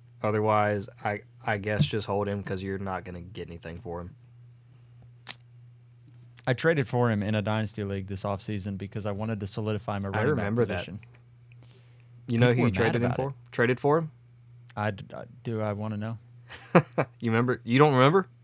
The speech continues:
Speaker 2: I don't.
Speaker 1: Oh, let's, let's tell this for the camera.
Speaker 2: Oh, gosh.
Speaker 1: We get a lot of my L's on here, like Jahmyr Gibbs and stuff. Let, let's <laughs> get a Josh L on here.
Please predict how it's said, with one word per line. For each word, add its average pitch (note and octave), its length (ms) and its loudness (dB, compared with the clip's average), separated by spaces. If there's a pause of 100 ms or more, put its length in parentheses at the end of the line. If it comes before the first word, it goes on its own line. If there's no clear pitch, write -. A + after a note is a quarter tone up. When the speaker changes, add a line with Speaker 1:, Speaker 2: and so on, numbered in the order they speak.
(380)
Speaker 2:
I A2 200 0
don't. G2 340 -4 (680)
Speaker 1:
Oh, C3+ 960 8
let's, C#3 400 4
let's D#3 280 8
tell F3 240 10
this D#3+ 220 8
for D3 120 2
the A#2 100 2
camera. F2+ 420 -4 (800)
Speaker 2:
Oh, - 300 -16
gosh. - 440 -16 (260)
Speaker 1:
We C#3+ 140 8
get G#3+ 140 12
a F#3 60 10
lot E3+ 200 12
of D#3 60 6
my D3 260 8
L's B2+ 320 8
on A#2 180 6
here, A2 300 4
like G#2+ 360 2
Jahmyr B2 360 4
Gibbs A2 340 4
and G2+ 100 -6
stuff. G#2 280 -2
Let, D#3 240 4
let's D#3 280 8 (100)
<laughs> - 60 -12
get A3+ 160 12
a F#3 60 6
Josh C#3+ 520 6
L C3+ 300 8
on B2 180 8
here. A2 320 2